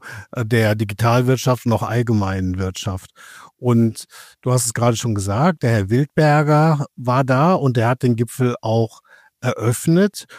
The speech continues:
Und was ich ganz interessant fand, war dann die Aussage, die er gemacht hat,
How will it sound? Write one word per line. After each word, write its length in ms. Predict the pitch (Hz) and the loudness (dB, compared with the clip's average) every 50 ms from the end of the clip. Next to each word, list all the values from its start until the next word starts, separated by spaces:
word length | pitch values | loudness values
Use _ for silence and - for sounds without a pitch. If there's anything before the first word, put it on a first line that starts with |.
| - _ _ | -20 _ _
Und 240 | - 135 120 107 113 | 0 0 0 2 0
was 160 | 113 113 123 | 0 -2 -2
ich 100 | 131 - | -4 -2
ganz 300 | - 135 131 131 117 - | 0 2 2 2 0 -2
interessant 600 | - 135 110 - 120 - - - 104 120 151 185 | -4 -8 -6 -6 -6 -6 -4 -2 0 0 0 -2
fand, 640 | - - - 175 170 170 175 175 175 180 170 - - - - - - _ | -2 -4 -2 0 2 2 4 2 2 0 -2 -4 -10 -20 -20 -20 -16 _
war 400 | - 113 113 117 120 123 123 131 | -4 -2 0 2 2 2 2 0
dann 800 | 123 127 131 117 120 123 123 123 127 131 131 131 127 131 131 127 | 0 0 0 0 2 2 2 2 2 0 0 -2 -4 -6 -8 -8
die 120 | 120 139 123 | -6 -4 0
Aussage, 600 | 104 147 208 262 - - 165 165 139 123 120 110 | 2 2 2 2 0 0 0 2 2 0 0 -2
die 100 | 113 113 | 0 0
er 160 | 110 107 104 | 0 0 -2
gemacht 460 | 98 107 95 98 95 - - - - | -4 -6 -6 -6 -8 -8 -8 -8 -6
hat, 340 | 139 165 175 - - - 117 | -6 -6 -6 -8 -12 -14 -14